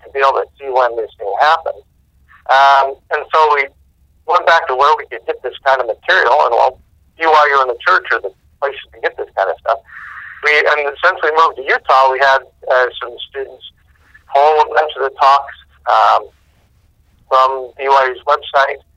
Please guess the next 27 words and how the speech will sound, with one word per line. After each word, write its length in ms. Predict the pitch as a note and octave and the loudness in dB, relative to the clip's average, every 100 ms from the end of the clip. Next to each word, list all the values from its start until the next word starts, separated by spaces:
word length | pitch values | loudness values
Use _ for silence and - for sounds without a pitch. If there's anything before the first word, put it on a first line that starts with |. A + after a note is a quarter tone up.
| _ _ _ - | _ _ _ -6
and 120 | C3+ | 0
then 80 | D3+ | 2
we've 180 | D#3 C3 | 2 0
done 140 | C#3+ C3 | 0 2
a 100 | A#2 | 2
whole 200 | D3+ E3 - | 2 0 -2
series 280 | D3 D3+ C#3+ B2 | 0 0 -2 -4
of 160 | B2 | -2
analyses 580 | A#2+ B2 C3 B2+ - G#2+ | 2 4 4 2 -6 -4
on 360 | G#2+ G2+ F#2+ - _ _ _ _ | 0 0 0 -8 _ _ _ _
looking 320 | - C#3 C3+ C3 | -6 -6 -4 -4
at, 100 | A#2 - _ B2 | -4 -6 _ -2
uh, 140 | A#2 - | -2 -2
the 100 | - - | -8 -8
change 320 | - D3+ C#3 | -4 -4 -2
of 180 | C3+ B2 _ _ _ | -4 -4 _ _ _
how 320 | - B2 C#3 | -2 0 2
the, 360 | C3+ B2 A#2+ - | 2 0 0 -4
his 140 | C#3+ A#2 A2+ | -8 -8 -4
rate 260 | C#3+ F3 | -2 0
of 80 | C3+ A2+ - | -2 -6 -12
speech, 340 | - - - - _ _ - - | -14 -20 -20 -20 _ _ -10 -4
change 220 | C#3+ C#3 | -2 0
at 100 | C#3 | 0
how 220 | C#3+ C3+ | 4 2
long 380 | C3 C3+ D3 C#3+ | 2 4 4 4
of, 140 | B2+ | 0